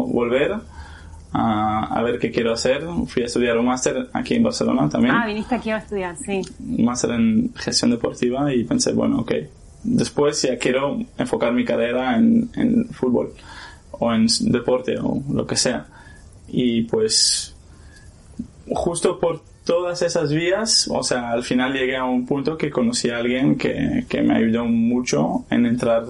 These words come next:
Speaker 1: en, en donde estaba antes el Barça, que es el cuatro tres tres.
Speaker 2: Sí.
Speaker 1: Y, y conocí a esta persona en el, en el, en el punto, o
Speaker 2: El
Speaker 1: sea,
Speaker 2: momento,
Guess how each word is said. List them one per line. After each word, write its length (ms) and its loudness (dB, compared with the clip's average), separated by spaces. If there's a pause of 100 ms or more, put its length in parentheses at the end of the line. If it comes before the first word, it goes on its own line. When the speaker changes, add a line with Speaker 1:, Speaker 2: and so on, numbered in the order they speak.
Speaker 1:
en, 340 2 (600)
en 500 2 (640)
donde 240 2
estaba 280 0
antes 220 2
el 60 2
Barça, 400 0
que 100 0
es 100 -4
el 80 -6
cuatro 280 0
tres 300 0
tres. 340 -2 (320)
Speaker 2:
Sí. 140 0 (260)
Speaker 1:
Y, 760 0 (300)
y 160 -6
conocí 460 0
a 320 -4 (140)
esta 320 -2
persona 640 -2 (100)
en 200 2
el, 460 2 (440)
en 100 2
el, 140 0 (1000)
en 100 2
el 160 2
punto, 420 0
o 360 0 (800)
Speaker 2:
El 60 -2
Speaker 1:
sea, 180 2
Speaker 2:
momento, 360 2